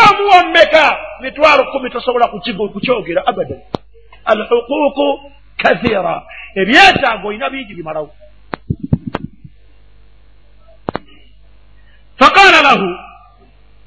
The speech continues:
omusajja yamugamba nti, "Ka anni a'rifuka." Okumpa tompadde, era tonnyambye. Ebyetaago oyina bingi,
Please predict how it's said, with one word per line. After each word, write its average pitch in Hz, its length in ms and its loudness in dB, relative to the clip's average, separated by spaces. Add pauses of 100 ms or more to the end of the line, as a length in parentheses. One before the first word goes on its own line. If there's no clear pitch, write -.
(840)
omusajja 302 420 2
yamugamba 277 640 4
nti, - 180 -6
"Ka 240 220 2
anni 233 440 2
a'rifuka." 202 800 -2
Okumpa 349 480 4
tompadde, 240 680 2 (1080)
era 339 220 8
tonnyambye. 240 1000 2 (540)
Ebyetaago 320 680 4
oyina 254 260 2
bingi, 247 520 -4